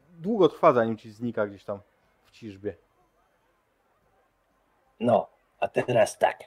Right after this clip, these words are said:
Speaker 2: E, y, y, przeszukuję, przeszukuję Yuki, wyciągam,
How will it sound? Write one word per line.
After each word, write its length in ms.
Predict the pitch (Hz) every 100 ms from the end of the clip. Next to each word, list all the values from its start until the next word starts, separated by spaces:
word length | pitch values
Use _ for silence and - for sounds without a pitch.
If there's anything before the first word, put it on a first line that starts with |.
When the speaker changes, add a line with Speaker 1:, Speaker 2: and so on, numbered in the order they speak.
| _ _ _ -
Speaker 2:
E, 120 | 135
y, 80 | 107 98 127 120 - -
y, 60 | 120
przeszukuję, 640 | - 131 147 - 135 110 110
przeszukuję 540 | - 123 127 139 120
Yuki, 300 | 110 139 -
wyciągam, 460 | 104 127 117 107